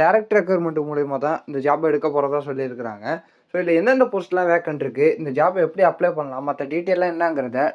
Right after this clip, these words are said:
நம்ம வீடியோக்குள்ள போய் டீட்டெயிலா பார்க்கலாம். நம்ம வீடியோவை ஸ்கிப் பண்ணாம ஃபுல்லா பாருங்க. நம்ம சேனலை ஃபர்ஸ்டா பார்க்க சப்ஸ்கிரைப் பண்ணுங்க, பக்கத்துல இருக்க பெல் ஐகானை கிளிக் பண்ணுங்க. வாங்க வீடியோக்குள்ள போகலாம். So, இதுல ஃபர்ஸ்ட் பாத்தீங்கன்னா, டெபுட்டி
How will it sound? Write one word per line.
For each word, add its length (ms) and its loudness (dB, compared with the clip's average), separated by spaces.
நம்ம 200 -4
வீடியோக்குள்ள 400 -2
போய் 160 -4
டீட்டெயிலா 420 2
பார்க்கலாம். 360 0
நம்ம 240 2
வீடியோவை 340 4
ஸ்கிப் 240 -14
பண்ணாம 380 4
ஃபுல்லா 160 4
பாருங்க. 280 -2
நம்ம 220 -4
சேனலை 240 2
ஃபர்ஸ்டா 260 0
பார்க்க 240 0
சப்ஸ்கிரைப் 400 -2
பண்ணுங்க, 240 -2
பக்கத்துல 320 -4
இருக்க 220 0
பெல் 140 2
ஐகானை 300 0
கிளிக் 200 -2
பண்ணுங்க. 260 -2
வாங்க 260 2
வீடியோக்குள்ள 420 0
போகலாம். 340 -2
So, 60 -8
இதுல 220 4
ஃபர்ஸ்ட் 300 0
பாத்தீங்கன்னா, 420 0
டெபுட்டி 260 2